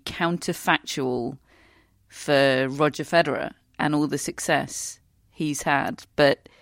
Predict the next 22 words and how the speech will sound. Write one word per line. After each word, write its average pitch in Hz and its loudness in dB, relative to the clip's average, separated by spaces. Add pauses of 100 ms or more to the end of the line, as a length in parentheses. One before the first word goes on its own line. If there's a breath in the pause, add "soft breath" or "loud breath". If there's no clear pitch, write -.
(300 soft breath)
that 156 2
is 196 0
the 196 0
level 165 4
of 151 -6
talent - -6 (600)
and 147 -4
potential 165 -2
that - -6
Marat 143 4
Safin 135 -6
had, 139 -4
right? 147 2 (140)
That 147 2
I 143 0
think - -6
unanimously 156 0 (420 loud breath)
the 151 0
tennis 175 -2
world 131 0
consider 143 -2
him 135 0